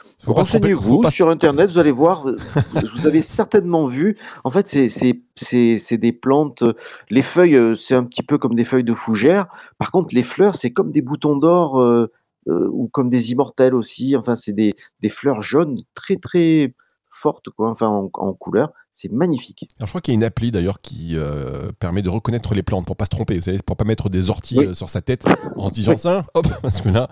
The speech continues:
Speaker 1: j'ai écouté Patrick Martini, <laughs> le gratte-cul, c'est pas un gratte-cul, c'est autre chose. Donc, il y a une petite, je,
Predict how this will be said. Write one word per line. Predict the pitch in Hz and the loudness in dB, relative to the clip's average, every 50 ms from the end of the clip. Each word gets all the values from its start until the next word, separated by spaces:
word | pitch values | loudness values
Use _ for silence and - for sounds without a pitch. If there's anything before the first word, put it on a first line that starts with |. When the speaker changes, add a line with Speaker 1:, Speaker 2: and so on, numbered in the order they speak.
| 170 175 - - - - - | -12 -16 -14 -16 -16 -14 -8
Speaker 1:
j'ai | - 120 | -8 -8
écouté | 120 - 151 - 156 143 | -6 -6 -6 -4 -4 -4
Patrick | - 165 - 135 - 156 | -4 -4 -4 -4 -2 0
Martini, | 147 143 - - 139 139 107 - - 160 | -2 -2 -2 -4 0 0 0 0 0 -4
<laughs> | 143 - - | -4 -2 0
le | 156 120 120 | 0 0 0
gratte-cul, | 113 110 131 123 - - 156 143 | 2 0 -4 -4 -4 -4 -4 -2
c'est | - - 156 | -2 -2 -2
pas | - 165 147 | 0 0 0
un | 143 | 0
gratte-cul, | 139 147 139 - - 160 143 131 | 0 -2 -4 -4 -2 -2 -2 0
c'est | - - 151 160 | 0 -2 0 0
autre | 151 131 - 127 107 | 0 0 0 -2 -4
chose. | - 143 139 147 147 - - - - - - - | -2 0 -2 -2 -2 -6 -12 -16 -20 -20 -10 -4
Donc, | 120 139 156 - | -2 -2 0 0
il | 143 | 0
y | |
a | 135 | -2
une | 127 | 0
petite, | 165 160 - 151 135 - - - | -2 -4 -4 -6 -12 -12 -10 -8
je, | 120 95 | -8 -8